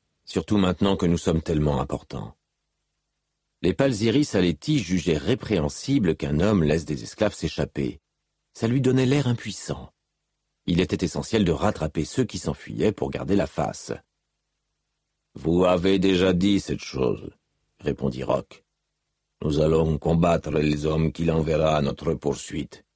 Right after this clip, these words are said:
et nous irons à Karbrant, où il n'y a pas d'esclaves. À partir de là, les piques, vers mon peuple qui nous accueillera en héros. » Nous battrons peut-être le premier groupe, s'il est assez idiot pour n'envoyer que quelques dizaines d'hommes,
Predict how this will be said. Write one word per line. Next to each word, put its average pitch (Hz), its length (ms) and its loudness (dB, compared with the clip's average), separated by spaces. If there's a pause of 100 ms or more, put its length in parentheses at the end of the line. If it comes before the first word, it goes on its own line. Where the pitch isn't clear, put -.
(160)
et 85 120 0
nous 98 260 2
irons 107 440 4
à 92 140 0
Karbrant, 101 640 2 (520)
où 87 80 2
il 92 100 4
n'y 95 80 4
a 90 80 2
pas 87 240 2
d'esclaves. 58 640 -6 (360)
À - 100 -10
partir 82 420 -2
de 87 120 0
là, 98 400 2 (400)
les 139 160 4
piques, - 520 -2 (140)
vers 107 280 2
mon 120 200 4
peuple 123 480 2
qui 135 120 0
nous 139 220 4
accueillera 151 640 2
en 160 220 2
héros. » 214 520 2 (960)
Nous 90 120 4
battrons 107 380 2
peut-être 107 420 0
le 98 120 4
premier 104 340 2
groupe, 87 400 0 (400)
s'il 71 260 -6
est 76 140 -4
assez 82 300 -2
idiot 87 340 2
pour 78 200 -2
n'envoyer 78 480 0
que 78 100 -8
quelques 71 320 -6
dizaines 69 420 -6
d'hommes, 80 380 -4